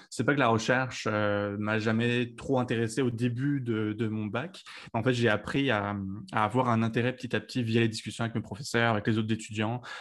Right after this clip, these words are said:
à avoir aussi des contacts avec des doctorants qui me racontaient un petit peu leur, euh, leur expérience, euh, en recherche. Et c'est quelque chose aussi qui me, qui me fascinait, euh,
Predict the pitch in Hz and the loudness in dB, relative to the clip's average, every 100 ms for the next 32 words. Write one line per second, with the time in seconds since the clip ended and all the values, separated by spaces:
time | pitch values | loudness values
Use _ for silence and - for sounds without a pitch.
0 | - 110 107 113 110 104 127 117 - 104 | -2 0 4 4 4 2 2 2 0 -2
1 | 113 113 107 110 110 107 - 107 110 113 | -2 -2 -4 -2 -2 -2 -2 -2 0 -4
2 | 113 104 101 107 110 104 - - 107 101 | -4 -8 -6 -4 -2 -4 -6 -2 2 2
3 | 98 101 98 98 104 101 101 - 101 101 | 2 0 0 0 -2 -2 -4 -2 -2 0
4 | 110 117 - 101 98 98 - - 113 104 | -2 -4 -4 -2 -2 -4 -6 0 2 2
5 | 101 127 165 - - - - 120 - 117 | 0 -2 -4 -8 -10 -12 -6 -4 0 4
6 | 127 120 - 120 113 104 101 95 110 104 | 6 4 2 -2 0 2 2 0 -2 0
7 | 110 - 110 113 123 107 101 | -2 0 -2 0 0 0 -2